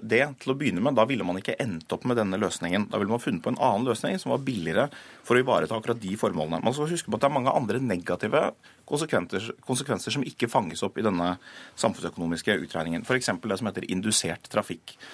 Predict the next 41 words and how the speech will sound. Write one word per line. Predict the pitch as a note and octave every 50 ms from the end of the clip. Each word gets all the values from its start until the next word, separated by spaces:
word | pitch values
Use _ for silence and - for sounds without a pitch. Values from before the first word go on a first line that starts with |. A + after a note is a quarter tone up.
| - - - -
Så | - - A2+
når |
du | A#2+ C3
får | - - G#2 G#2+ A#2+
en | B2 A#2+
bedre | G#2+ G2 G2 A2 A#2 B2
vei, | C#3+ F3 G3 G3 - - - - - - -
så | - B2+ B2
vil, | A#2+ A#2 A#2 B2+ C#3+ D3+ D3 C#3 - - - -
eh, | - G#2+ G#2+
og | G2+ G#2
det | G2+ G#2
er | G#2 G#2
mindre | F#2+ F2 F2 F#2+ -
kø, | - D#3 E3+ G3+ G#3 F3 -
så | - - B2 A#2
vil | A2+ A2+ A#2 B2 A2+
folk | - - A#2 A#2 B2+ - _ - - - - - - - - - -
pendle | - C3 G#2+ F2 E2+ E2
til | B2 B2+
Oslo | A#2 - A#2+ A#2+
fra | - G#2+ G#2+ - - -
lengre | A2 G2+ F2+ E2+ E2 E2 F#2+ A2+
avstander. | A#2 F#2+ - - - F2 E2+ E2 D#2+ - - -
Altså | F#2+ G#2 G#2
det | A2+ A#2
motsatte | A#2 F#2+ F2+ F2 - - A2+ A#2 C3+ B2+
av | G2+
det | F2+ F2
Nikolai | F2+ F2 F#2+ F2
Astrup | - - F2+ E2+
sier. | - F#2 F2 E2+ - - - - - - - - -
Og | - A2
det, | A2+ B2+ D3 E3+ F3 - - -
eh, | - A#2+ B2 B2+ B2+ A#2+ B2 B2 A#2+ A#2 A2+ A2 - - -
Pe-, | - - -
Petter | - A2+ G#2+ - A#2+ A2+
Ness, | A2+ B2 C#3+ - -
for | - C#3 C#3
eksempel, | C#3+ C#3+ C#3 - D#3 D3 A#2
ved, | G2 F#2+ F#2+ G2 G2